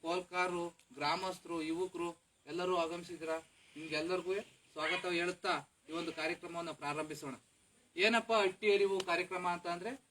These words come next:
ನಮ್ಮ ಜಾತಿಯ ಪದದ ಹೆಸರಲ್ಲೇ ಐತಿ ಕಾಡುಗೊಲ್ಲರು. ನಾವೆಲ್ಲ ಕಾಡುಗೊಲ್ಲರಲ್ವಾ? ಕಾಡುಗೊಲ್ಲರು ಅಂತ ನಮ್ಮ ಜಾತಿಯ ಪದದ ಅರ್ಥದಲ್ಲೇ ಕಾಡುಗೊಲ್ಲರು ಅಂತ ಐತಿ. ನಾವು ಅರಣ್ಯವಾಸಿಗಳು, ಕಾಡಿನಲ್ಲಿ ವಾಸ ಮಾಡ್ತಿದ್ದಂಥವ್ರು ಮೊದ್ಲೆಲ್ಲವ.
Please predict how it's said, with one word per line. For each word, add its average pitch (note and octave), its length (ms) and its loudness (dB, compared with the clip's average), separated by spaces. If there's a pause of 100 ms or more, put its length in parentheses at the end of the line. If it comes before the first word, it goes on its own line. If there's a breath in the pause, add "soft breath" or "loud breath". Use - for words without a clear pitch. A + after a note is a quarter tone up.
(160)
ನಮ್ಮ E3+ 280 -2 (680)
ಜಾತಿಯ G#3+ 420 6
ಪದದ G3 360 4
ಹೆಸರಲ್ಲೇ F#3+ 560 6
ಐತಿ F3 220 2
ಕಾಡುಗೊಲ್ಲರು. D#3+ 840 0 (260)
ನಾವೆಲ್ಲ F3 220 2
ಕಾಡುಗೊಲ್ಲರಲ್ವಾ? G3 680 2 (720)
ಕಾಡುಗೊಲ್ಲರು G3 680 6
ಅಂತ F#3+ 140 -4 (380)
ನಮ್ಮ F3 280 0
ಜಾತಿಯ F3 520 4
ಪದದ F#3+ 380 0 (580)
ಅರ್ಥದಲ್ಲೇ G#3 920 4
ಕಾಡುಗೊಲ್ಲರು F#3 560 4
ಅಂತ F3 100 -2
ಐತಿ. E3+ 180 0
ನಾವು F#3 260 4
ಅರಣ್ಯವಾಸಿಗಳು, F#3 800 4
ಕಾಡಿನಲ್ಲಿ F#3+ 560 4
ವಾಸ E3+ 220 4
ಮಾಡ್ತಿದ್ದಂಥವ್ರು D#3 640 -2
ಮೊದ್ಲೆಲ್ಲವ. C#3 580 -2